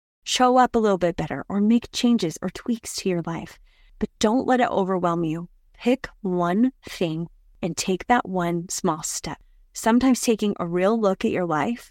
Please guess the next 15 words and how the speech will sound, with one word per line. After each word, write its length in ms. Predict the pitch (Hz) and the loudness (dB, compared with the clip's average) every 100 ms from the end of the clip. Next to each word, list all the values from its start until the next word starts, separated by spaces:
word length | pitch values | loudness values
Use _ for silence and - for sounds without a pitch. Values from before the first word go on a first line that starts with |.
| - | -8
and 100 | 185 | -8
figuring 460 | - 202 220 226 208 | 0 2 4 2 4
out 260 | 180 - _ _ _ | 2 2 _ _ _
where 280 | 190 185 208 | -4 0 2
you 200 | 233 254 | 2 2
are 160 | 220 165 | 2 0
lacking 480 | 156 170 277 320 349 _ _ _ - | -2 -2 4 4 2 _ _ _ -6
can 140 | 202 | -4
help 240 | 202 196 - | -2 -4 -2
clarify 560 | 175 175 180 247 285 320 - | -2 -2 0 2 2 -4 -6
where 240 | 208 220 | -2 2
you 160 | 302 339 | 4 4
want 160 | 330 339 | 2 0
to 80 | |
go 460 | 254 190 285 - | 0 2 2 -2